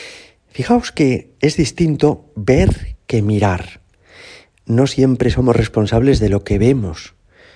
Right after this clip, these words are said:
Tú a lo mejor un día vas conduciendo el coche y, y ves que hay un anuncio, pues, un poco provocativo, con una persona que tiene poca ropa. ¿Has cometido tú algún pecado en eso?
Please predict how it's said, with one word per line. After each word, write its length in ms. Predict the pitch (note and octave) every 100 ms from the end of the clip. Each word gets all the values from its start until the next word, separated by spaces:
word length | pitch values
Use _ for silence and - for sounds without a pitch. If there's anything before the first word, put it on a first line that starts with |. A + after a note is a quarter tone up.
| _ _
Tú 160 | - G#2
a 60 |
lo 80 | G2+
mejor 280 | G2 - G#2+
un 120 | G2+
día 280 | A#2 G#2+ A#2 - _ _
vas 200 | F#2+ F#2
conduciendo 520 | - G2+ G2 A2 G#2
el 120 | G#2+
coche 380 | G#2+ G#2+ - - - - - - _
y, 200 | G2+ F#2
y 140 | G#2
ves 440 | G2 B2 - - -
que 100 | -
hay 180 | G2+ G#2+
un 140 | A2
anuncio, 540 | A2 A2+ B2 A2 B2+ D#3 - - _
pues, 220 | - G2+ G2+
un 80 |
poco 320 | F#2+ G2 G2 G2+
provocativo, 880 | G#2+ G#2+ G#2+ - C3+ C3 A#2+ A#2+
con 160 | G#2+ G2
una 300 | G#2+ A2 G#2+
persona 480 | G#2 - C3 A2+ A2
que 80 | G#2
tiene 260 | G#2+ G#2+
poca 320 | G#2 G#2+ -
ropa. 380 | G#2+ C3 A2+ E2+ - - - - - _ _
¿Has 140 | G#2
cometido 540 | - B2 C3 A#2+ C#3+ C3
tú 180 | C#3+ C3
algún 320 | B2+ C#3 C3+
pecado 420 | B2 A#2+ C#3+ C#3
en 100 | C#3
eso? 300 | F3+ - -